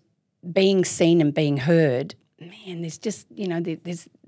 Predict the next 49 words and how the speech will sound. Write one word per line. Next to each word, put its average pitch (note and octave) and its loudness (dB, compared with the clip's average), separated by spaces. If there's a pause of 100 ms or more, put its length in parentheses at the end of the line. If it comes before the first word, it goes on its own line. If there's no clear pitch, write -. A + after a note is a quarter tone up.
(120)
they've F3 -6
got - -4
little, G#3+ 2
slightly G#3+ 2
different - -4
ways E3 2
of C3+ -6
it. C#3+ -8
And D#3 0
when F3+ 4
they F3 2
feel E3+ 2
no E3+ 4
one D#3+ 4
sees D3 -2
me, D#3 0 (520)
in F#3+ -2
the D3+ -2
latest E3 0
book, - -12 (180)
the D#3+ -4
messages D3 -4
from C#3+ -4
teen C#3 -4
boys C3+ -6
were C#3+ -6
very C#3+ -2
much, - -8
"Nobody C#3 -4
understands C3 -8
what - -8
it's - -14
like - -8
to G#3+ -16
be - -6
us, - -10
and D3+ -6
we're C3+ -6
always C#3+ -4
getting C3+ -8
bagged C#3 -4
at - -6
because C#3+ -10
we're - -12
this D#3 -8
and C#3+ -8
we're D3 -8
this." D3 -6
And - -8